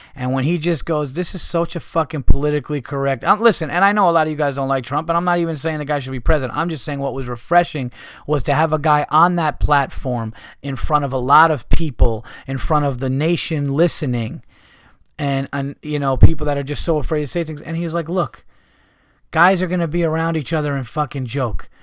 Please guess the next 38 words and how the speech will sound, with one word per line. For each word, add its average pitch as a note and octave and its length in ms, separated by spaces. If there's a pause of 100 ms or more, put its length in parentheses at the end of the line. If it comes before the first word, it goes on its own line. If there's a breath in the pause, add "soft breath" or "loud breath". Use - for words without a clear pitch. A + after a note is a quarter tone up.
(180 soft breath)
In C3 100
political E3 500
correctness, D#3 580
you're D3+ 60
gonna D3 200
joke D3+ 300
around C#3+ 340
and C#3 80
you're C3+ 80
gonna C3+ 120
say C#3 240
stuff, C3+ 360
and C3+ 120
you C3 60
can't D3 260
be C3 60
so C#3 180
fucking C3 360
politically C#3 400
correct, C#3 360
and C3 80
we're C#3 120
way C#3+ 200
too C#3 140
politically C#3 320
correct." C#3+ 220 (300 loud breath)
That F3+ 180
was F#3+ 120
a D#3+ 60
very D#3+ 340
important C3+ 400
thing C#3 180
for - 140
people - 300
to B2+ 120
hear B2+ 200
him A#2+ 100
say. A#2 340